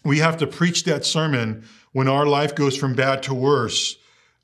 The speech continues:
that, that lie that we will be separated from God. We have to remind ourselves of the evidences of God's grace.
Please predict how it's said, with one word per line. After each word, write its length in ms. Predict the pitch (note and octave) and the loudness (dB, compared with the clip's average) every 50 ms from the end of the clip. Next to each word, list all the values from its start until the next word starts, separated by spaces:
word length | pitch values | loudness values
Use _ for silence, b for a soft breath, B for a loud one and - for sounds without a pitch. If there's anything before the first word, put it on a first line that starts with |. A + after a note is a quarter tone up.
| b | b
that, 300 | C#3 C3+ C#3 D#3 D3 C#3 | 0 2 2 2 0 0
that 240 | C#3 C#3+ C#3+ C#3 C3+ | -2 -2 -2 -2 -4
lie 680 | B2+ B2+ B2 B2+ B2+ C3 C3+ C3+ D3 D3+ D#3 D#3 D#3 C#3 | -4 -2 0 2 2 4 4 4 4 2 2 2 2 2
that 160 | C#3+ D3 C3+ | 0 0 2
we 120 | C3+ C#3+ | 2 2
will 100 | C#3 C#3 | 2 2
be 120 | C3 C#3 C3 | 2 0 0
separated 500 | - - D3+ C#3 C#3 D3 C#3 C3 C3 B2+ | 0 0 0 0 0 -2 -2 -2 -2 -4
from 140 | - C3 C3 | -4 -4 -2
God. 180 | B2+ B2+ B2 | 0 0 2
We 60 | C3 | 0
have 80 | C#3+ C#3 | 0 0
to 60 | C#3+ | 0
remind 520 | C3 C3 B2+ C3 C3 C3 C#3+ D#3 D#3+ D#3+ D3 | 0 0 0 0 0 2 2 2 2 4 2
ourselves 560 | C3+ B2 - - C3+ A#2 A2 G#2+ G#2+ - - B B B B B B B B | 2 2 0 0 -2 -2 -2 -2 -4 -8 -12 B B B B B B B B
of 160 | D#3+ C#3+ B2+ | 2 2 2
the 180 | C#3 D3 C#3 C#3 | 0 -2 -2 0
evidences 720 | - E3 D#3+ E3+ F3+ F3 E3+ E3+ E3+ D#3+ - - D#3+ D3 C3 | 0 2 4 4 4 4 4 4 2 2 2 0 0 0 0
of 180 | D3+ C3 C3 | -2 -2 -2
God's 300 | B2 C#3+ C3+ C#3 C3 A2+ | 0 0 0 0 -2 -4
grace. 440 | G#2+ - B2+ C3+ C3+ B2+ A#2+ - - | -4 -2 0 0 0 0 -2 -4 -6